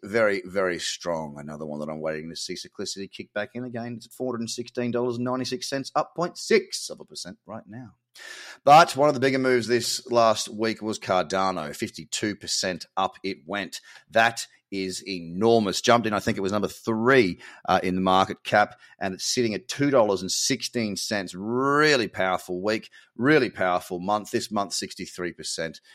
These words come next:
It's just having an absolute tear. It needs to slow down a little bit for me to get my op-, uh, my positions, uh, and I'm just having to wait. It's, it's as simple as that, really just having to wait.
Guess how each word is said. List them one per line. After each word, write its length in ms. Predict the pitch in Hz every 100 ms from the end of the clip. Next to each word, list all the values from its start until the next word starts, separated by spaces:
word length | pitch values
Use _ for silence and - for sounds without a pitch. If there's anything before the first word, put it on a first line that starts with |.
| - -
It's 200 | 95 -
just 220 | 113 98
having 300 | - 101 90
an 80 | 85
absolute 520 | 80 85 - 87 80 -
tear. 240 | - 95 95
It 160 | 110
needs 280 | 143 175 202
to 80 | 190
slow 340 | - 151 139 120
down 260 | 110 117
a 80 | 110
little 240 | 98 113
bit 220 | 95 101 -
for 100 | 98
me 140 | 98
to 100 | 95
get 160 | 101 90
my 120 | 92
op-, 380 | 90 - 101 98
uh, 120 | 92
my 160 | 92
positions, 640 | 87 85 95 104 92 85 - - - -
uh, 220 | 92 90 90
and 160 | 104
I'm 140 | 101 107
just 120 | 120
having 220 | 165 120
to 60 | 82
wait. 420 | 82 107 - - -
It's, 240 | 92 -
it's 200 | 95 107
as 100 | 101
simple 340 | 117 127 123
as 120 | 92 87
that, 200 | 85 82
really 320 | 110 123 117
just 220 | 98 -
having 240 | 95 85 82
to 140 | 82
wait. 380 | 82 78 76